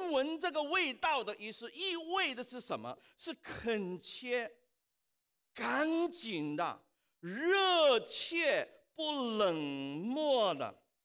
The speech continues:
追赶的这样的一个味道。所以一个味道的意思就是一味，就是赶紧追赶，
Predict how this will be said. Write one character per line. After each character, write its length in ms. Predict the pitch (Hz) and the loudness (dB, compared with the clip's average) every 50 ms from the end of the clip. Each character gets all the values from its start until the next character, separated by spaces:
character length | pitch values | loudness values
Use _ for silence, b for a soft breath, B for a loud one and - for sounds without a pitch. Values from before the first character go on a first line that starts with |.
| _ _ | _ _
追 640 | - - 370 381 381 370 370 359 359 359 349 339 - | -8 -2 2 2 4 4 4 4 4 4 2 2 0
赶 520 | 349 - - 254 - - 156 143 123 131 139 | -4 -6 -4 -2 -2 0 -2 -2 -4 -4 -2
的 180 | 143 160 143 - - | -2 -2 -2 -4 -6
这 100 | 180 190 | -8 -6
样 160 | 180 165 165 | -4 -4 -4
的 120 | 151 151 151 | -4 -6 -8
一 60 | 156 | -6
个 100 | 151 147 | -6 -4
味 180 | 143 143 127 | -4 -4 -4
道。 240 | 110 127 117 101 - - _ _ _ _ _ _ _ _ _ _ _ _ _ _ _ _ _ _ | -4 -6 -8 -8 -8 -14 _ _ _ _ _ _ _ _ _ _ _ _ _ _ _ _ _ _
所 180 | - 302 320 | -4 -2 -2
以 300 | 311 294 277 254 - - _ | 0 0 -2 -4 -6 -12 _
一 420 | - 151 156 190 247 339 359 339 330 - - | -20 -20 -16 -10 -4 0 0 0 0 0 -2
个 180 | - 320 294 | 0 2 2
味 320 | 294 285 339 381 359 320 294 | 2 2 2 2 2 2 0
道 240 | - 349 320 311 285 | 0 2 2 2 2
的 140 | 269 254 | 2 0
意 160 | 214 269 277 269 | 0 0 -2 -4
思 300 | - - 294 294 277 - | -4 -4 -4 -2 -4 -4
就 180 | - 302 294 | -4 -6 -6
是 240 | 262 - 285 269 240 | -6 -6 -6 -6 -6
一 300 | - 254 330 339 339 339 | -6 -4 -2 -2 -2 -2
味， 600 | 294 262 320 349 370 392 392 370 320 233 165 143 | -4 -4 -2 2 4 4 4 4 4 2 0 -2
就 160 | - - 277 | -4 -6 -8
是 160 | 269 - 294 | -8 -8 -10
赶 460 | - - - 247 311 339 370 392 392 330 | -10 -8 -4 -2 0 0 0 0 -2 -4
紧 400 | - 269 262 240 214 190 180 _ | -4 -4 -4 -4 -6 -8 -12 _
追 380 | _ - 359 370 381 370 349 285 | _ -10 -4 -2 0 0 0 0
赶， 480 | - - 196 180 190 208 226 247 240 | 0 0 2 4 4 4 2 0 -4